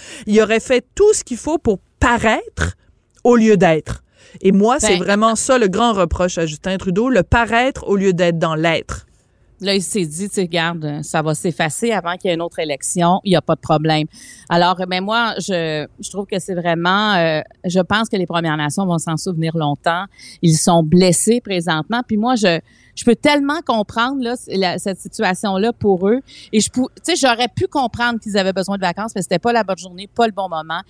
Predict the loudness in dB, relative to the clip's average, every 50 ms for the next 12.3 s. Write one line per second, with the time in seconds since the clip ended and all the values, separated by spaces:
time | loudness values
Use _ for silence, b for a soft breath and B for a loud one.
0 | b b b 0 0 2 2 0 -2 -4 -6 -4 -4 -4 -4 -2 -2 -4 -2 -2
1 | -2 -2 -2 -2 -2 0 2 0 0 0 -2 -4 -6 -6 -6 -6 _ _ _ _
2 | -2 0 0 0 0 0 0 0 -2 -2 -4 -2 -2 -2 -2 0 -4 -6 -4 -2
3 | 0 0 0 0 0 0 0 0 0 _ 2 2 2 4 2 -2 -4 -4 -4 -6
4 | -6 -6 -6 -4 -4 -4 -4 -4 -6 -10 -18 -20 _ -2 0 2 2 0 -2 -2
5 | -2 -2 -2 -2 -2 -2 -2 0 0 -2 -2 0 -2 -2 -2 -2 -4 -8 -10 _
6 | -2 -2 -2 -2 -2 -4 -4 -4 -4 -6 -6 -6 -4 -6 -6 -8 -10 -12 _ -4
7 | 0 0 0 0 -2 -6 B B B -10 -10 -10 -8 -6 -4 -4 -2 -2 -4 -4
8 | -4 -6 -2 0 0 0 0 -2 -4 -6 -6 -6 -6 -8 -8 -6 -8 -8 -6 -4
9 | -4 -4 -4 -2 -2 -2 -2 -2 -4 b b b b b b b b -8 -4 -2
10 | -2 0 0 -2 -2 -2 -2 -2 -2 0 0 2 2 4 4 2 2 2 2 2
11 | 4 4 2 2 2 0 0 0 2 2 2 2 0 -2 -4 -4 -4 -6 -6 -6
12 | -6 -6 -6 -6 -8